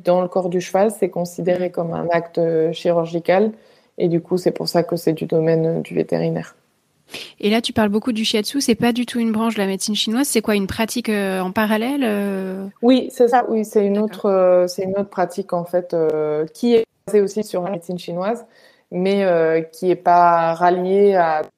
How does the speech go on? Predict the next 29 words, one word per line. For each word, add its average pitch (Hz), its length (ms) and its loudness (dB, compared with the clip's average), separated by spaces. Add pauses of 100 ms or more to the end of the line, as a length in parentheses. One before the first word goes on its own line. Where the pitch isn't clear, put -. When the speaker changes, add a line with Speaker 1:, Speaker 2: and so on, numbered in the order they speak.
(160)
Speaker 1:
à 165 200 -4
tout 160 160 -14
ce - 80 -16
qui - 80 -2
est 196 40 2
la 165 100 0
médecine, 170 440 -4
euh, 156 200 -4
chinoise, 175 480 -2
euh, 151 140 0
traditionnelle, 170 600 0
en 151 100 -8
fait. - 300 -10 (160)
Speaker 2:
D'accord, 196 380 -10 (160)
comme 202 160 -6
Speaker 1:
C'est 202 60 -2
une, 180 320 4
Speaker 2:
l'ostéopathie 175 180 2
Speaker 1:
c'est 190 140 2
quelque - 160 4
Speaker 2:
chez 220 80 -2
Speaker 1:
chose, 202 220 6
Speaker 2:
nous, - 40 6
un 208 60 2
peu, 196 80 -6
Speaker 1:
voilà, 170 260 6
Speaker 2:
enfin. 165 100 -2
Speaker 1:
c'est 175 140 0
ça. 165 280 -4